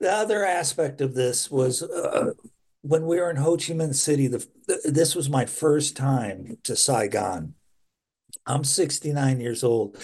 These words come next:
I grew up as a teenager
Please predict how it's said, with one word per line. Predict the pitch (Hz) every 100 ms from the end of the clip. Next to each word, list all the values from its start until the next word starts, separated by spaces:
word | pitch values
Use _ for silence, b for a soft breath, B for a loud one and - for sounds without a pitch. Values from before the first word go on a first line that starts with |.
| B B B
I | 127
grew | 139 139 170 170
up | 160 160 156 -
as | 147 127
a | 123
teenager | - 160 156 151 147 139 143 139 135 135